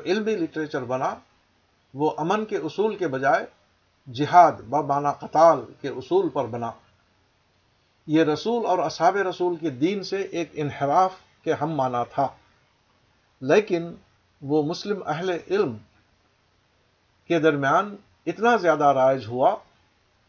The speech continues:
کہ آخر کار اس نے عقیدے کی صورت اختیار کر لیا۔ مسلمانوں کا تشدد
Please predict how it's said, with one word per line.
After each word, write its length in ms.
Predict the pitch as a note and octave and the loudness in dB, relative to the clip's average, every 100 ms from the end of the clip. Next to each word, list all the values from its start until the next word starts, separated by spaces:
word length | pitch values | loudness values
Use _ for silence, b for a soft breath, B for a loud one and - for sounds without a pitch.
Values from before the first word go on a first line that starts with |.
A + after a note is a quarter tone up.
| _ | _
کہ 160 | E3+ - | -4 4
آخر 340 | D#3+ - F#3+ | 4 4 -4
کار 300 | - D#3+ G3+ | 2 4 4
اس 260 | - D#3+ D#3+ | 0 -8 -6
نے 240 | E3+ G#3 G#3+ - | -8 -8 -12 -12
عقیدے 420 | C#3 E3 F3 F3 | -4 -2 0 -2
کی 160 | F3 | -4
صورت 340 | E3 - D#3 G3+ | -8 -4 -4 -4
اختیار 440 | D3 - - C3 D3+ | -10 -10 -2 2 2
کر 260 | D3 B2 | 0 -6
لیا۔ 280 | A2+ A#2 A#2+ A#2 _ _ _ _ _ _ _ _ _ _ _ _ _ C3+ | -6 -4 -4 -4 _ _ _ _ _ _ _ _ _ _ _ _ _ -6
مسلمانوں 600 | D3+ G3 F#3 F3 G3+ A3+ | -2 0 4 4 6 4
کا 260 | A3+ G#3 | 2 0
تشدد 560 | G3 F#3 E3+ F#3+ B2+ | -4 -4 0 0 0